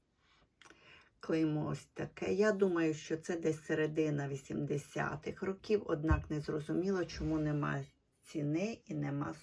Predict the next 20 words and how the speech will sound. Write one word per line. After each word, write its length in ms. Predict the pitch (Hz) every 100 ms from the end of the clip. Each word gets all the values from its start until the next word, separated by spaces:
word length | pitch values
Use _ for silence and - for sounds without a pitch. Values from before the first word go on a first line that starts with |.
| -
сортності. 840 | 143 143 - - 143 - - - - - - - - -
Тому 260 | 160 170
що, 460 | 165 - 165 165 - -
е, 480 | 156 156 156 156 147 - 156
вона 400 | 151 170 170 160
не 120 | 160
може 300 | 160 156 151
бути 320 | 143 156 160
більш 300 | 143 160 151
пізнього 520 | - 160 151 151 151
періоду, 640 | 147 156 151 190 220 202 202
тому 340 | - 147 147
що 240 | 143 - 147
в 40 |
той 240 | - 170
період 420 | 180 196 202 202 -
часу 380 | 190 180 -
вже 200 | 165 151
була 280 | 151 151 156
сві-, 260 | 151 -